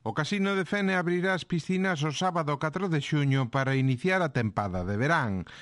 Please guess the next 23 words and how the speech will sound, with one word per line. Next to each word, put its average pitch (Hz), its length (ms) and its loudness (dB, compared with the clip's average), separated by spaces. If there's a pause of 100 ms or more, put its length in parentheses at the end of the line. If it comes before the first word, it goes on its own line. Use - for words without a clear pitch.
(140)
Faino 208 400 0
con 180 240 2
festa 143 480 0
porque 123 240 -2
a 131 80 2
sete 170 320 0
e 143 60 2
media 175 340 2
actuará 139 640 0 (240)
a 107 160 2
banda 170 320 2
de 156 160 2
música 147 560 0
Charamela 131 640 2
de 110 160 2
Pontedeume 123 880 2 (240)
e 165 80 4
servirase 160 720 2
unha 156 320 2
churrascada 170 960 2
a 165 80 2
prezos 147 480 -2
populares 131 720 2